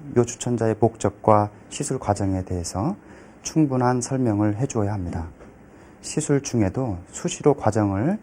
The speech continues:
설명하면서 환자를 격려하고 편안하게 해주는 것이 좋습니다.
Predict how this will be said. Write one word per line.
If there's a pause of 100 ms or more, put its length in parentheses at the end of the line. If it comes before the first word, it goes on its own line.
(160)
설명하면서 (480)
환자를
격려하고 (320)
편안하게
해주는
것이
좋습니다.